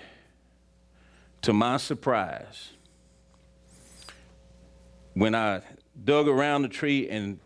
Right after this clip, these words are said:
and pulled it out, it was just like the day I bought it. I had bought the tree at a nursery down in Forest Hill, and, and they had put a wire around it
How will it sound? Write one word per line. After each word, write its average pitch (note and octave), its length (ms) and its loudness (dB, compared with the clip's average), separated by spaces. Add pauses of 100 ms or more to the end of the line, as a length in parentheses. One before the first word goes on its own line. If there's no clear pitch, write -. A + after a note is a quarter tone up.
(120)
and A2+ 180 -8
pulled C#3+ 300 2
it B2+ 100 2
out, C3+ 320 0 (1200)
it C3+ 100 4
was A2 160 0
just C3 300 -2
like C3 200 0
the A2+ 60 -8
day A#2 240 0
I A2+ 100 2
bought F#2+ 340 -4
it. - 140 -20 (1500)
I A#2 140 2
had A2 240 -2
bought C3 240 4
the C3 80 -2
tree B2 500 2
at G#2 180 0
a G2 180 -4 (180)
nursery B2 420 0
down A2+ 240 0
in G#2 60 -4
Forest A#2 420 2
Hill, A#2 480 0
and, G2+ 320 -2 (460)
and G#2 180 2
they B2+ 160 4
had B2 280 -2
put A#2+ 260 0 (180)
a G#2 80 0
wire B2 540 2
around G2 380 -4
it - 120 -12